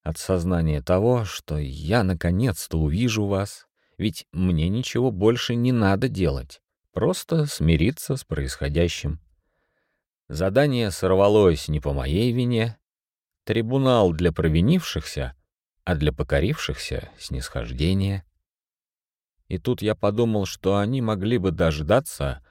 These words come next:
пока по расписанию мы уснём на два года, и уж затем взять управление на себя. Так и было бы, если бы они действовали сообща. Снаружи челюстями скрипел Старпом,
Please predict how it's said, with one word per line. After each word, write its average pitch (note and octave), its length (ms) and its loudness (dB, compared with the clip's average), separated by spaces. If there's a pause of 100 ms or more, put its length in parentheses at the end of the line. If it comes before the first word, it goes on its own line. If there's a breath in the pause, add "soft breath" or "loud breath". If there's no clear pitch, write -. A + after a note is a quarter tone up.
(200)
пока G2 280 0
по E2+ 140 0
расписанию F#2 720 0
мы A2+ 180 2
уснём F2 480 2
на C2+ 100 0
два C#2 220 0
года, C2+ 440 -4 (600)
и G2 80 0
уж D#2+ 300 0
затем D#2+ 420 0
взять F2+ 300 2
управление G2 580 0
на D#2 120 2
себя. D#2+ 460 0 (560)
Так D#3+ 260 -4
и F3+ 40 4
было E3 340 4
бы, D#2 160 2
если D#2+ 280 2
бы D2+ 280 0 (120)
они A2+ 460 0
действовали F#2+ 680 -2
сообща. F2 720 0 (1300)
Снаружи A#2 800 0
челюстями F2 640 0
скрипел D#2 520 -2
Старпом, A2+ 720 0